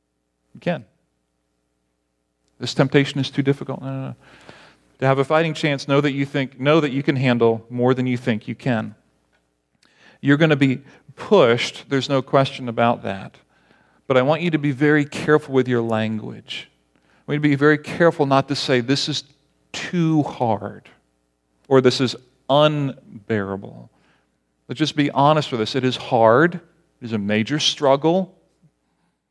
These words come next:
You wanna talk about things that are generational changers for you, okay? Some of us are prone to short-temperedness and anger.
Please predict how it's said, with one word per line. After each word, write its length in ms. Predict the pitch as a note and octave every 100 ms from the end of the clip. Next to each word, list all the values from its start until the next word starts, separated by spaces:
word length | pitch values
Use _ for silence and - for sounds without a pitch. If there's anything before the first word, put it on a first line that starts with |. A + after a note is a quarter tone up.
| _ _ _ _ -
You 40 |
wanna 140 | C3+ C3
talk 280 | D3 C3 C3
about 280 | A#2+ A2
things 300 | - C#3 C3
that 100 | B2+
are 140 | A2+ A2+
generational 1080 | A2 A#2+ A#2+ A#2 A#2 C3 D#3+ - E3+ E3
changers 720 | - - D3 D#3+ D#3+ F3 F3+
for 280 | - F3 F3
you, 400 | F3 F3+ F#3+ F#3 - _
okay? 260 | - D3 E3 _ _ _ _ _
Some 180 | - D3+
of 140 | D3 D3
us 220 | C#3+ C#3
are 200 | B2 A2+
prone 680 | - - D3+ C#3+ D3+ D3+ C#3 _ _
to 100 | B2+
short-temperedness 1200 | A2 - D#3+ D#3+ - E3 D#3 F#3 E3+ F3 F3+ -
and 120 | D3 -
anger. 640 | C#3+ C#3+ D3+ C3+ A2 -